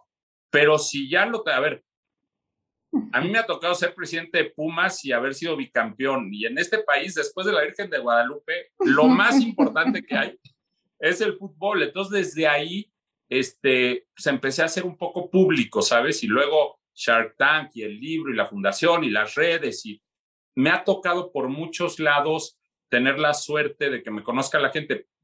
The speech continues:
Speaker 1: pero yo no he buscado eso. Pero, sin embargo, me encanta, me encanta que la gente se acerque y sacarme una foto y darle un abrazo cuando se podía y espero que se pueda pronto, ¿no?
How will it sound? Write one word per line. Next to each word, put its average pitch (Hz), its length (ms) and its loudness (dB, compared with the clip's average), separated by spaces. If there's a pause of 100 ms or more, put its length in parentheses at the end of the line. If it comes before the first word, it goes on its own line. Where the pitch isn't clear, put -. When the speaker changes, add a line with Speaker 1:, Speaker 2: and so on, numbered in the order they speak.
(120)
Speaker 1:
pero 127 200 2
yo 165 160 2
no 175 160 -2
he 190 60 0
buscado 160 680 -2
eso. 156 400 -6 (300)
Pero, 151 140 4
sin 160 200 2
embargo, 180 380 2
me 226 140 4
encanta, 190 580 -2
me 147 140 -8
encanta 202 760 -4
que 175 120 -4
la 135 160 -2
gente 180 480 -8
se 147 160 -2
acerque 165 540 -4
y - 20 -6
sacarme 156 560 -2
una 135 240 -2
foto 165 420 -4
y 147 240 -10 (540)
darle 190 420 2
un 185 140 -4
abrazo 180 520 0
cuando 131 240 -6
se 127 160 -4
podía 160 540 -4
y 151 60 -4
espero 180 460 -2
que 147 120 -2
se - 160 -4
pueda 147 420 2
pronto, 151 560 2
¿no? 135 260 -8